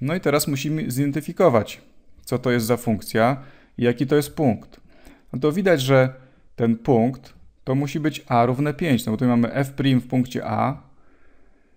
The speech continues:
No i wszędzie tam, gdzie występuje w tym wzorze u góry a, no to w tym dolnym wzorze występuje piątka. Tutaj mamy f prim w piątce przy x dążącym do pięciu, mamy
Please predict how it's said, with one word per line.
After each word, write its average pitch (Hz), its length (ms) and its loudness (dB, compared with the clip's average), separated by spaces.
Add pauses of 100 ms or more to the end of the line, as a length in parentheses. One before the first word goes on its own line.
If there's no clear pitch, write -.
(280)
No 123 60 -2
i 117 40 0
wszędzie 156 300 0
tam, 147 180 2
gdzie 131 320 2
występuje 127 680 2
w - 80 -12
tym 117 160 0
wzorze 120 360 2
u 113 80 2
góry 120 280 2
a, 117 320 0
no 139 100 -6
to 143 100 -6
w 135 60 -8
tym 156 160 -4
dolnym 143 380 4
wzorze 127 320 0
występuje 135 480 -2
piątka. 120 600 0
Tutaj 120 220 -4
mamy 113 260 2
f 127 160 -6
prim 110 340 -2
w - 100 -16
piątce 104 540 -2
przy 135 160 -8
x 127 140 -2
dążącym 117 340 0
do 113 100 2
pięciu, 113 520 -4
mamy 131 240 0